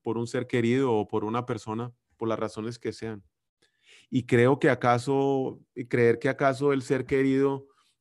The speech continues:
también le debe pasar conmigo. Hay días que yo creo que Adriana me quiere ahorcar. Y eso nos puede llevar a estar buscando el bienestar emocional fuera del matrimonio con cualquier otra persona.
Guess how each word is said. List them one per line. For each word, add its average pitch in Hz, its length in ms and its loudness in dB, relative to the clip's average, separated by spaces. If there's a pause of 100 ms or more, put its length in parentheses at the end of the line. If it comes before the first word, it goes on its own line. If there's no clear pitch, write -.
(180)
también 110 320 0
le 139 80 4
debe 139 160 6
pasar 117 340 -2
conmigo. 131 400 0
Hay 107 120 2
días 120 240 -4
que 120 120 -6
yo 107 120 -4
creo 117 160 -8
que 127 80 -4
Adriana 110 280 -2
me 120 140 -6
quiere 110 240 -4
ahorcar. 113 360 -6 (720)
Y 131 80 4
eso 131 100 4
nos 180 160 2
puede 139 260 6
llevar 135 280 4
a 135 80 4
estar 147 260 -2
buscando 147 420 -4
el 147 80 0
bienestar 127 400 -2
emocional 123 580 -4
fuera 131 220 -4
del 135 100 -4
matrimonio 117 600 -6
con 123 160 -10
cualquier 110 380 -6
otra 127 240 -6
persona. 113 440 -14